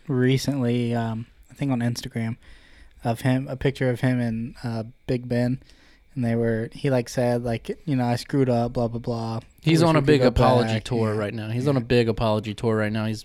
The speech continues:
Speaker 2: he's done a couple interviews and put out a couple posts on Twitter and stuff like that, apologizing, which is why I think come next N F L season, he'll be on a roster for sure. Where? I don't know.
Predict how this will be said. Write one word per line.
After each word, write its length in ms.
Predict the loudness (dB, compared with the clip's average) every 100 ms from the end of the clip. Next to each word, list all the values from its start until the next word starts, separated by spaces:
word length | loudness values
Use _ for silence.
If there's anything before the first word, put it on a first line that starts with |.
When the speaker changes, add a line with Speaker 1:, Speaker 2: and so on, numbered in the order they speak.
| -8
Speaker 2:
he's 200 | -6 -2
done 180 | 0 0
a 40 |
couple 280 | -4 -4 -6
interviews 760 | -4 -4 -2 -2 0 -2 -4
and 220 | -6 -8
put 160 | -6 -4
out 180 | -4 -4
a 60 |
couple 260 | -6 -6 -8
posts 480 | -6 -6 -4 -6 -10
on 80 | -12
Twitter 460 | -8 -6 -4 -4
and 160 | -4 -6
stuff 260 | -4 -4 -4
like 160 | -4
that, 200 | -2 -2 -2
apologizing, 840 | -2 -2 -2 -2 -4 -4 -6 -10 -12 -18 -16 -2
which 160 | 2 4
is 100 | 4
why 340 | 4 4 4
I 60 | 0
think 320 | -2 -4 -2
come 320 | -2 0 0
next 260 | -2 -4 -6
N 100 | -4
F 120 | -2
L 120 | -4
season, 480 | -2 -6 -4 -6 -6
he'll 120 | -6
be 160 | -4 -6
on 120 | -6
a 80 | -6
roster 460 | -6 -6 -10 -12
for 160 | -12 -12
sure. 300 | -10 -12 -12 -16 _ _ _ _ _ _ _ _ _ -8
Where? 380 | 2 4 4 2 -4 _ -6
I 100 | -4
don't 120 | -2
know. 180 | -2